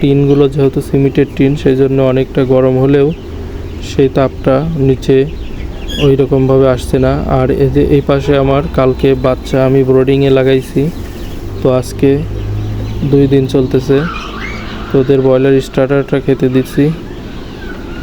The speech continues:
আর ওদেরকে আজকে আমি amoxicillin সিভি ভেট এবং Mura Plus দুইটা দিয়ে তিন দিন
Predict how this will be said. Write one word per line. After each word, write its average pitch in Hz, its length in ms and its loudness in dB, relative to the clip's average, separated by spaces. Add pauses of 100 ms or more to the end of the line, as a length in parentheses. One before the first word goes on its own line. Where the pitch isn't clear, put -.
(220)
আর 127 400 2 (160)
ওদেরকে 139 420 2
আজকে 135 340 -2
আমি 139 320 2 (140)
amoxicillin 139 760 0 (140)
সিভি 139 340 4
ভেট 139 560 0
এবং 135 420 2
Mura 135 280 2
Plus 139 200 2 (300)
দুইটা 135 360 2 (180)
দিয়ে 135 200 4
তিন 135 300 2
দিন 135 280 0